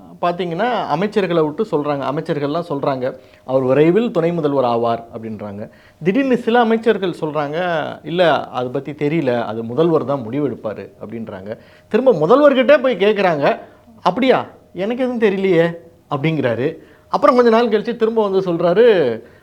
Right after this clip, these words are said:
"ஆ, மாற்றங்கள் இருக்கலாம், ஏமாற்றம் இருக்காது" அப்படிங்கிறாரு. கடைசியில துணை முதல்வரா அறிவிக்கப்படுறாரு.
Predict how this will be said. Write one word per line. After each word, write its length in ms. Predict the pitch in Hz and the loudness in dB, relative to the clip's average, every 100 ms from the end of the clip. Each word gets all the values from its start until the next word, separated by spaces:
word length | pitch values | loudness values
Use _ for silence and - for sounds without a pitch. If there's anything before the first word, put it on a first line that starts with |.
| _ | _
"ஆ, 60 | 190 | -2
மாற்றங்கள் 560 | 170 180 214 226 190 175 | 4 4 4 2 2 2
இருக்கலாம், 580 | 151 151 143 135 113 - _ | 2 4 4 2 0 -10 _
ஏமாற்றம் 520 | 151 170 185 170 151 | 0 2 2 0 0
இருக்காது" 500 | 123 113 120 110 107 - | -4 -4 -4 -4 -6 -8
அப்படிங்கிறாரு. 460 | 113 107 101 123 - _ _ | -12 -12 -12 -14 -18 _ _
கடைசியில 360 | 214 214 214 214 | -2 0 0 -2
துணை 240 | 190 147 | -2 -6
முதல்வரா 400 | 139 117 113 131 | -6 -6 -6 -6
அறிவிக்கப்படுறாரு. 520 | 107 113 95 92 - | -8 -12 -14 -18 -20